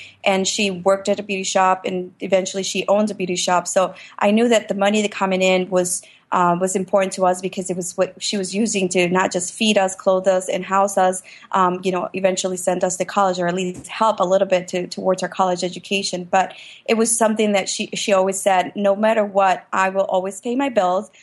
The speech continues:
I'll make sure the first funds I use, it's to pay the rent, make sure I use money for food, and then the rest we can splurge." And, you know, if we were going to a McDonald's or something, it was like a big feast. So we were definitely cognizant of how the money was being used. And there's always that,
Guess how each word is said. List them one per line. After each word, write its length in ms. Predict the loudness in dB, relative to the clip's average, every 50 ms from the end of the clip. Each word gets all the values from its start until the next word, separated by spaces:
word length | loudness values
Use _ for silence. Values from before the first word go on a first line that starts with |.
| _ -12 -8
I'll 80 | -6
make 160 | -6 -6 -6
sure 180 | -4 -2 -2 0
the 120 | 0 0
first 400 | 0 0 0 -2 -2 -2 -6 -12 _ _ 0
funds 260 | 2 2 2 2 2
I 80 | 2 2
use, 360 | 2 2 0 0 0 -2 -4 -6
it's 260 | -8 -8 -8 -8 -10 -8
to 100 | -10 -8
pay 220 | -6 -4 -4 -2
the 140 | 0 0 0
rent, 360 | 0 0 0 0 -2 -6 -8 -14 _ _ _ _ _ -8
make 160 | -8 -6 -4
sure 160 | -2 0 2
I 40 | 2
use 340 | 2 0 -4 -8 -10 -8 -6
money 220 | -4 -2 -2 -2
for 200 | -4 -4 -6 -6
food, 400 | -4 -2 0 2 2 0 0 -4 -10 -16 -8 _
and 160 | 0 2 2
then 140 | 2 2 2
the 100 | 2 2
rest 400 | 4 4 4 4 4 2 -2 -6
we 80 | -8 -6
can 160 | -6 -6 -6
splurge." 520 | -6 -4 -2 0 2 4 4 2 0 -2 -4 -2
And, 200 | -2 0 0 0
you 60 | 0
know, 120 | 0 0
if 60 | 0
we 80 | 0 0
were 240 | 0 0 -2 -2 -8 -8 -2
going 220 | 0 2 2 2 0
to 120 | 0 0
a 40 | 0
McDonald's 600 | 0 0 0 2 2 2 2 2 2 0 0 -2
or 60 | -4
something, 400 | -4 -4 -4 -4 -4 -2 -4 -2
it 60 | -2 -2
was 280 | -4 -4 -6 -4 -2
like 140 | -2 0 0
a 40 | -2
big 280 | -2 0 0 0 0
feast. 520 | -2 -6 -4 -4 -2 -2 -4 -8 -10 -6 -2
So 260 | 0 0 0 -2 -6 -10 _ _ _ _ -2
we 120 | 0 2
were 140 | 2 2 2
definitely 380 | 2 2 0 2 0 -4 -4
cognizant 680 | -4 -2 -2 -2 0 0 -2 -2 -2 0 0 0 0 0
of 120 | -4 -4 -2
how 200 | 0 0 2 2
the 80 | 2
money 200 | 0 0 0 0
was 200 | -2 -4 -6 -6
being 280 | -6 -4 -4 -2 -2 0
used. 400 | 2 2 2 2 0 -2 -6 -12 -20 -20 _ -2
And 160 | 0 0 2
there's 180 | 0 0 2 2
always 320 | 2 4 2 0 0 0
that, 280 | 0 0 0 0 -2